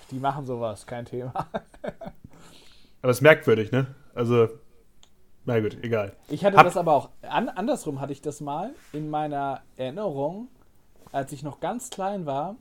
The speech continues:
Speaker 1: stand, äh, die Kra-, also hier die Riesenkrake Okti früher an einer anderen Stelle.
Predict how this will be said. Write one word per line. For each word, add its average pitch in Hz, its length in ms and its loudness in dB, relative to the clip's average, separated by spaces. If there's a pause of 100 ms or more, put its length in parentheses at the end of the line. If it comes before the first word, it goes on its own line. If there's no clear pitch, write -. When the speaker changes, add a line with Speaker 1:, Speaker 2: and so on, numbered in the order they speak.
(120)
Speaker 1:
stand, 135 640 -8
äh, 123 280 -6
die 120 160 -12
Kra-, 156 420 -6
also 127 220 -6
hier 120 400 -6
die 123 180 -14
Riesenkrake 127 600 -10
Okti 175 500 -8 (560)
früher 196 420 -6
an 170 140 -10
einer 165 240 -6
anderen 160 320 -8
Stelle. 135 420 -12